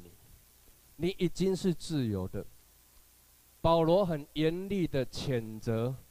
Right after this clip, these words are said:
指责那些想要夺去加拉太教会信徒自由的那一些人，同时他也指正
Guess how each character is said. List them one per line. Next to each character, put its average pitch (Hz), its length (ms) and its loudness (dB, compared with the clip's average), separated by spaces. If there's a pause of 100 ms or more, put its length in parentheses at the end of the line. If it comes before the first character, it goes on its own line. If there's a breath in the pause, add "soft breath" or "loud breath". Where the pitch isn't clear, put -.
(260 soft breath)
指 139 240 0
责 135 240 2
那 170 220 0
些 165 200 0
想 120 320 -4
要 147 160 0
夺 139 420 4
去 156 320 2
加 147 220 0
拉 143 140 0
太 139 260 -2
教 127 320 0
会 120 320 -2 (100)
信 180 480 -2
徒 127 400 -2 (120)
自 214 400 0
由 120 180 2
的 123 120 0
那 135 200 -2
一 - 20 -2
些 131 240 -2
人， 107 320 -2 (480 soft breath)
同 247 340 6
时 214 260 0
他 220 240 4
也 196 160 4
指 147 420 0
正 196 340 2